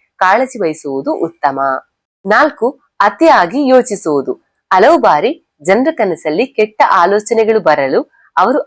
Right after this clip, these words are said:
ಅತಿಯಾಗಿ ಯೋಚಿಸುವ ಅಭ್ಯಾಸವೂ ಕೂಡ ಕಾರಣವಾಗಿರ್ಬೋದು. ಅತಿಯಾಗಿ ಯೋಚಿಸುವಾಗ ಒಬ್ಬ ವ್ಯಕ್ತಿಯು ಒಳ್ಳೆಯದು ಮತ್ತು ಕೆಟ್ಟದ್ದು ಎರಡನ್ನ ಕೂಡ ಯೋಚಿಸುತ್ತಾನೆ.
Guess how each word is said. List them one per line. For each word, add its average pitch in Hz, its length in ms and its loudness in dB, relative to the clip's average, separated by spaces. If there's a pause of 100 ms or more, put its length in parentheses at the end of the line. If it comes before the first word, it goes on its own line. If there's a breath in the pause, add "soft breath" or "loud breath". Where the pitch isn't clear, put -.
ಅತಿಯಾಗಿ 240 560 0
ಯೋಚಿಸುವ 196 480 -2 (140)
ಅಭ್ಯಾಸವೂ 151 520 0 (140)
ಕೂಡ 135 140 0 (260)
ಕಾರಣವಾಗಿರ್ಬೋದು. 143 880 -2 (600 soft breath)
ಅತಿಯಾಗಿ 240 580 0
ಯೋಚಿಸುವಾಗ 175 600 0 (380)
ಒಬ್ಬ 180 140 0 (100)
ವ್ಯಕ್ತಿಯು 202 380 -4 (360)
ಒಳ್ಳೆಯದು 269 380 4
ಮತ್ತು 269 260 0 (140)
ಕೆಟ್ಟದ್ದು 180 420 -4 (400)
ಎರಡನ್ನ 240 320 4 (160)
ಕೂಡ 143 140 2 (200)
ಯೋಚಿಸುತ್ತಾನೆ. 156 640 0